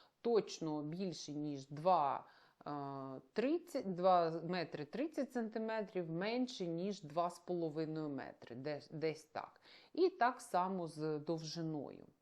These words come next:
Треба оцінити периметр для того, щоб цю, цю ділянку, там, наприклад, е, по периметру, е,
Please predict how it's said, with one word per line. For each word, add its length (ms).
Треба 240
оцінити 540
периметр 640
для 180
того, 380
щоб 200
цю, 180
цю 280
ділянку, 560
там, 260
наприклад, 640
е, 160
по 180
периметру, 760
е, 40